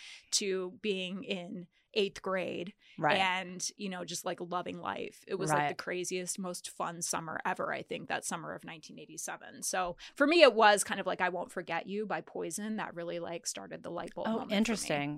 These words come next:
Speaker 1: Mm-hmm.
Speaker 2: Yeah, I don't, uh, the Livewire reference is the best I can kind of do, but I just, when you moved back from Dallas, you moved into a different house in the
Speaker 1: Right.
Speaker 2: neighborhood,
Speaker 1: Same
Speaker 2: the
Speaker 1: neighborhood,
Speaker 2: White
Speaker 1: different
Speaker 2: House.
Speaker 1: house.
Speaker 2: Right.
Speaker 1: Right.
Speaker 2: Um, a little bit further away, and by that I mean, like, forty-five seconds more away
Speaker 1: <laughs>
Speaker 2: on foot.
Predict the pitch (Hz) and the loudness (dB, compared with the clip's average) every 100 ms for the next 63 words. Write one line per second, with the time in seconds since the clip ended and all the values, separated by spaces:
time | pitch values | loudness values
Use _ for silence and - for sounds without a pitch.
0 | - - 226 233 214 170 - 208 240 226 | -6 4 10 12 12 12 10 8 8 6
1 | - 175 - 202 214 214 220 226 214 202 | 2 -6 -4 6 8 12 10 12 12 12
2 | 180 175 165 - - - 170 175 165 170 | 12 12 12 8 0 2 10 10 10 6
3 | 170 151 160 160 - 175 170 156 180 165 | 4 4 6 6 6 4 4 4 4 4
4 | 160 143 170 180 156 170 180 190 208 - | 2 4 8 8 10 10 10 10 6 4
5 | - - - 208 226 277 262 214 185 180 | -2 -12 0 8 12 12 12 10 10 10
6 | 165 202 180 180 175 - 214 202 180 170 | 10 6 8 10 10 8 8 10 8 6
7 | 156 285 330 208 165 - - - 165 156 | 4 8 8 10 8 6 -2 -2 2 6
8 | 214 - 143 151 - 240 - - 202 220 | 6 6 6 4 4 4 6 10 12 12
9 | 233 202 156 226 202 - 196 196 - 196 | 12 10 8 6 2 2 8 8 8 2
10 | 190 - - - - 185 185 185 208 262 | 0 -6 -16 -12 6 10 10 8 12 12
11 | 262 214 - 175 165 165 160 170 - 175 | 12 12 10 10 10 12 12 12 12 8
12 | 175 170 170 160 165 160 156 156 151 147 | 6 6 8 10 10 10 10 6 6 6
13 | 143 - - 160 147 151 147 - 156 165 | 4 2 0 2 4 4 4 4 2 0
14 | - 175 185 190 185 196 202 214 233 - | 2 4 4 6 6 8 8 6 2 6
15 | 214 220 226 254 | 6 8 6 6